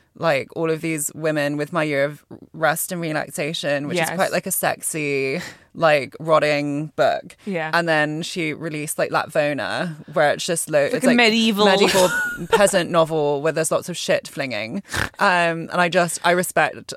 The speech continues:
Speaker 1: I respect that game.
Speaker 2: I respect.
Speaker 1: I re-, really respect it. But then even in, um, even in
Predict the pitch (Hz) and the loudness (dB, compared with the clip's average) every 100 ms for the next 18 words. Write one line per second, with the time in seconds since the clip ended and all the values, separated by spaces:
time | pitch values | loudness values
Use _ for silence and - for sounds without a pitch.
0 | 165 165 175 160 - 156 175 151 156 233 | 0 2 2 0 2 0 2 0 -2 -4
1 | 262 175 180 180 160 175 - 160 151 156 | 0 4 6 4 2 -4 0 2 2 0
2 | - - 175 175 160 156 156 170 - 151 | -10 -2 0 2 2 0 0 -2 0 0
3 | - 143 131 - - - 190 220 226 196 | 0 -2 -2 -6 -6 -6 -2 2 2 2
4 | 165 160 - 196 196 196 175 170 170 185 | 0 -4 -4 -4 -2 0 0 0 -2 -8
5 | _ _ _ _ _ 190 185 170 170 170 | _ _ _ _ _ 0 4 2 0 -4
6 | - 196 196 202 185 175 175 180 | -6 -6 -4 -2 0 0 -2 -4